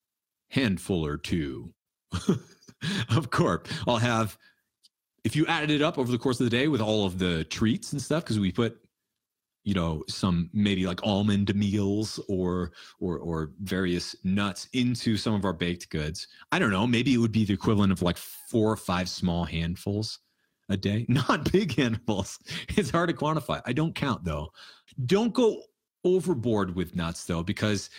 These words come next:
they can be really high in, uh, the more inflammatory omega-sixes. A lot of nuts can be rancid. Find a good source for your Brazil nuts, 'cause most of them are rancid or, or moldy. Don't eat mold. <laughs> It's really bad,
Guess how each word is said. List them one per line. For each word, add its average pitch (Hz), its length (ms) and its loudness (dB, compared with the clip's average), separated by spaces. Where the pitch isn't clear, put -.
they 127 100 4
can 156 240 0
be 151 100 2
really 131 240 4
high 104 340 2
in, 98 380 2
uh, 107 140 -8
the 117 140 2
more 107 180 4
inflammatory 110 840 2
omega-sixes. 127 880 0
A 101 40 0
lot 123 220 2
of 120 80 2
nuts 123 240 -2
can 98 160 -2
be 90 120 2
rancid. 113 600 0
Find 123 240 0
a - 20 -2
good 110 180 0
source 107 280 0
for 101 120 -2
your 85 260 0
Brazil 90 360 -4
nuts, 104 240 -2
'cause 85 160 -4
most 104 300 0
of 98 80 0
them 87 160 -2
are 76 60 -4
rancid 87 480 -4
or, 80 240 -4
or 78 140 -6
moldy. 87 460 -4
Don't 107 160 0
eat 90 160 0
mold. 90 460 0
<laughs> - 20 -12
It's - 220 -6
really 180 180 -2
bad, - 440 -12